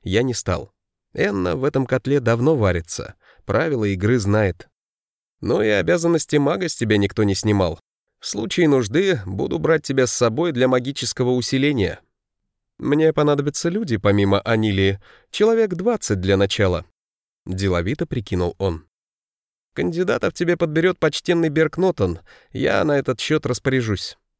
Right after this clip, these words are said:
кивнул я. «Отбирать будете вместе с Анилией. Окончательное утверждение за мной».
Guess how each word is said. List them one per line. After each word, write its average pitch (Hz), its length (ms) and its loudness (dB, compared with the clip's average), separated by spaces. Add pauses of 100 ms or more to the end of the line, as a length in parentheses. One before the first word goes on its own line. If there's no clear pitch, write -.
(200)
кивнул 98 380 0
я. 85 220 -6 (760)
«Отбирать 160 520 -2
будете 139 380 -2
вместе 131 380 0
с - 100 -2
Анилией. 127 540 0 (340)
Окончательное 170 760 0
утверждение 143 840 0
за 120 200 0
мной». 98 300 -2